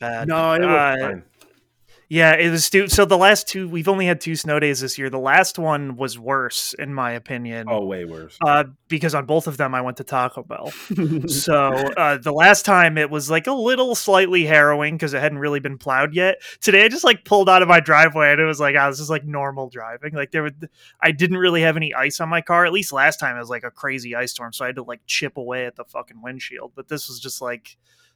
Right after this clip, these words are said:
Speaker 1: "I'll just pull out, whatever." But, yeah, so last night, uh,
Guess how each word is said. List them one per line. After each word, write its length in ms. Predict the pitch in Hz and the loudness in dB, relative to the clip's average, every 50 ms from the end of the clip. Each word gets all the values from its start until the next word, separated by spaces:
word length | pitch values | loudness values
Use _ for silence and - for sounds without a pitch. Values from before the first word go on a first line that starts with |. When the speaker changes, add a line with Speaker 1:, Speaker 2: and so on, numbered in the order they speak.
| _ - - | _ -16 -14
Speaker 1:
"I'll 160 | 320 302 233 | -12 -12 -12
just 160 | 175 - _ | -12 -14 _
pull 180 | - 147 135 139 | -10 -8 -6 -4
out, 220 | 139 139 131 - | -4 -4 -4 -6
whatever." 480 | 135 131 123 120 117 110 120 120 127 _ _ _ _ _ _ _ _ - 135 135 - | -8 -8 -8 -8 -8 -8 -10 -10 -12 _ _ _ _ _ _ _ _ -20 -18 -4 2
But, 340 | 180 190 226 196 147 127 - | 6 6 8 8 6 4 2
yeah, 240 | 175 175 196 185 135 | 0 2 4 4 2
so 220 | 131 - - 175 170 | 2 0 0 0 2
last 340 | 185 202 240 254 - - | 2 2 2 2 0 -2
night, 360 | 185 160 151 151 156 170 - _ _ _ - | -4 -2 -2 -2 -2 -4 -8 _ _ _ -6
uh, 560 | 165 151 143 139 139 139 139 135 135 131 135 | -2 -2 0 0 0 0 -2 -2 -4 -6 -6